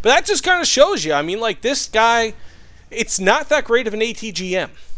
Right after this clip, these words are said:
You know, I mean, it's, it's okay, and obviously you can one-shot if you always hit the right spot, but you're not always going to hit the right spot on the enemy, uh, vehicle. You know, I mean, like, it's not a very forgiving A T G M.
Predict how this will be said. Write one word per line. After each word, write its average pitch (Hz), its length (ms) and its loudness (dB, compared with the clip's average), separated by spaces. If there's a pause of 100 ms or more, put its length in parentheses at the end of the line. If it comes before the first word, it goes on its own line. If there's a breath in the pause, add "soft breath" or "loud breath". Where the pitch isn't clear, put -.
(260 soft breath)
You 131 160 -2
know, 131 140 0
I 165 60 2
mean, 190 160 -2
it's, 185 160 -2
it's 202 200 -2
okay, 214 460 0
and 190 160 -4
obviously 190 720 -2 (300 soft breath)
you 220 160 -2
can 240 240 -2
one-shot 190 540 4
if 175 120 -8
you 175 140 -2
always 190 300 0
hit 202 220 -2
the 160 80 -6
right 151 260 0
spot, 180 360 2
but 147 140 -8
you're 151 100 -6
not 180 280 0 (100)
always 160 400 0
going 131 220 -6
to 117 60 -8
hit 170 280 -2 (540 loud breath)
the 151 80 -4
right 175 240 4
spot 165 360 4
on 156 120 -4
the 151 120 -4
enemy, 151 300 -4 (260)
uh, 139 240 0
vehicle. 151 420 0 (520 soft breath)
You 147 160 -2
know, 147 160 6
I 180 60 6
mean, 202 200 -2
like, 196 220 0
it's - 260 0
not 220 240 2
a 214 60 0
very 202 260 0
forgiving 170 640 -4
A 190 180 -8
T 202 160 -12
G 180 280 -4
M. 180 220 -2